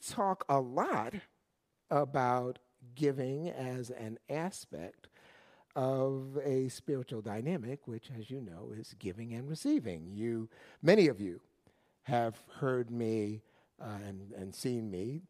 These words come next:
as we, uh, offer our time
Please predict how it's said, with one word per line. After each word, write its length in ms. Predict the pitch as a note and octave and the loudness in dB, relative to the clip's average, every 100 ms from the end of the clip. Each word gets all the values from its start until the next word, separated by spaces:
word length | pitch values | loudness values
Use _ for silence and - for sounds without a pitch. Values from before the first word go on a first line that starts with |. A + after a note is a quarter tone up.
| - C#3 G2+ G2 | -20 -16 -16 -16
as 120 | G#2 | -6
we, 340 | G2+ G#2+ G#2+ _ _ _ - | -2 -2 -2 _ _ _ -14
uh, 280 | G#2+ G2+ F#2+ - _ _ _ _ _ _ _ _ _ - | -12 -10 -10 -14 _ _ _ _ _ _ _ _ _ 2
offer 520 | A#2+ - B2+ A#2 G#2+ - | 2 2 -2 -2 -4 -4
our 180 | G2+ | -4
time 540 | G#2+ - C#3 B2+ A#2+ | -4 -2 -2 0 -2